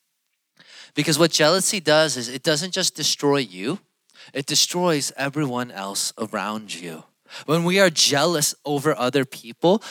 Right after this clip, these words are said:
we start to hate that person because they have things that we don't have.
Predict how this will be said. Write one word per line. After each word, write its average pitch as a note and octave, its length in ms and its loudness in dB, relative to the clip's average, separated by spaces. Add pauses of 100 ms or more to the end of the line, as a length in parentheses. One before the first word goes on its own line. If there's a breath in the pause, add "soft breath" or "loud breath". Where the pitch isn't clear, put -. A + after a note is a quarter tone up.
(120 loud breath)
we D#3+ 120 4
start G3 480 2
to D3 220 -2
hate - 500 -6 (200 soft breath)
that D3 320 0
person D#3 500 0
because C3 400 -6
they E3+ 160 2
have E3+ 340 -2
things D#3+ 320 -6
that C3 160 0
we B2 180 -6
don't B2 240 -2
have. G#2 380 -4